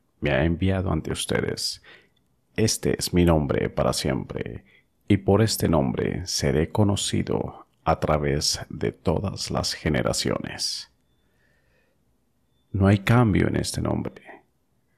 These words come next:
Mi nombre será para siempre. Esto viene en el libro de Éxodo,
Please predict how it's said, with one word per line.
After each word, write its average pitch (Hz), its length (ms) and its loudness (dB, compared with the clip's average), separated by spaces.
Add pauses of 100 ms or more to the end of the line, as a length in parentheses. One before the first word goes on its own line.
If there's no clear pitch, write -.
(160)
Mi 85 180 6
nombre 87 320 4
será - 400 0
para 57 180 2
siempre. - 600 -2 (1040)
Esto 117 280 2
viene 87 300 4
en 82 80 2
el 80 100 2
libro 78 280 0
de - 180 0
Éxodo, - 640 -6